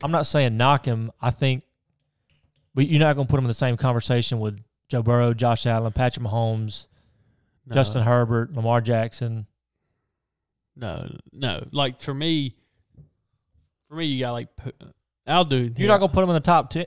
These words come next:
Speaker 1: To me, you're not gonna
Speaker 2: Here,
Speaker 1: put him in the
Speaker 2: I'll,
Speaker 1: top
Speaker 2: I'll,
Speaker 1: ten.
Speaker 2: I'll name some names and you say yes or no. Is he better than Tua?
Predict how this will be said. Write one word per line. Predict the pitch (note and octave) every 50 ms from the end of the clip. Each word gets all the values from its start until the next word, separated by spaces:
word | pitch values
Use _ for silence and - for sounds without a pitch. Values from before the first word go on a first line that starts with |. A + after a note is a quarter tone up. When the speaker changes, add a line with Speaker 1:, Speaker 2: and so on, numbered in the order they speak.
| - -
Speaker 1:
To | - C#3+
me, | D3 F#3 G#3
you're | G3 D3+ D#3
not | D#3+ D#3
gonna | D#3 E3+
Speaker 2:
Here, | F3+ D#3+
Speaker 1:
put | C#3
him | C3+
in | E3+ -
the | - D3+
Speaker 2:
I'll, | C#3+ C3+
Speaker 1:
top | - - D3+
Speaker 2:
I'll, | F3
Speaker 1:
ten. | E3+ D3+ C3
Speaker 2:
I'll | C#3 D#3+ D#3+
name | C#3+ C#3 C#3 C3
some | - B2+
names | A#2+ A#2+ A#2+ A#2+ A#2 A2
and | A2+
you | A#2+ B2
say | A#2+ - A#2+
yes | A#2+ A#2+ A#2+ A2+ -
or | B2
no. | A#2 A2+
Is | A2+ B2 B2
he | B2 B2+
better | B2 C3 C3 B2
than | B2 A#2+ A#2 A2+
Tua? | - - C3 C3+ C3 B2 A#2